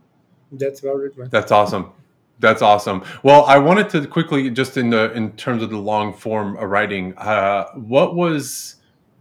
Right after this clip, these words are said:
Speaker 2: what stood out to you from the Dave Perel, like, the Passage, like, cohort that you did? How, how, how did that affect you, and, and how long was that, was that process?
Speaker 1: So that cohort, I think, is around, uh, five weeks.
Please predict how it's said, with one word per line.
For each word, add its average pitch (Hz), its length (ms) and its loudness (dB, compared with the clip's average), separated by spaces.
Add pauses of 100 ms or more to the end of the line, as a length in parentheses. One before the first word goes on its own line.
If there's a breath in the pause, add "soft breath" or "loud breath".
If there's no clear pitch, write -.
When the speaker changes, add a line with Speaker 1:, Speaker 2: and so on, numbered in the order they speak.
(180)
Speaker 2:
what 143 300 0
stood 185 260 -2
out 147 240 4
to - 120 -6
you 117 40 0
from 120 180 -4
the 110 80 -2
Dave 113 420 -2
Perel, 104 560 0
like, 110 200 -4
the 98 80 -8
Passage, 98 640 -2
like, 87 220 -4 (140)
cohort 90 720 -8
that 92 200 -8
you 87 100 -12
did? 85 340 -10 (120)
How, - 280 0
how, 131 240 0
how 131 180 0
did 143 180 -6
that 113 160 4
affect - 460 -4
you, 107 180 -4
and, 101 220 -4 (220 loud breath)
and 107 120 -4
how 139 140 4
long 113 380 0
was 98 240 -4
that, 92 380 -2
was 101 180 -6
that 90 200 -4
process? - 640 -8 (1300 soft breath)
Speaker 1:
So - 380 -4 (360)
that 185 360 -2
cohort, 233 360 0
I 220 80 -2
think, 214 120 -8
is 208 140 -4
around, 202 320 -2
uh, 160 220 0
five 175 440 -2
weeks. 202 400 -4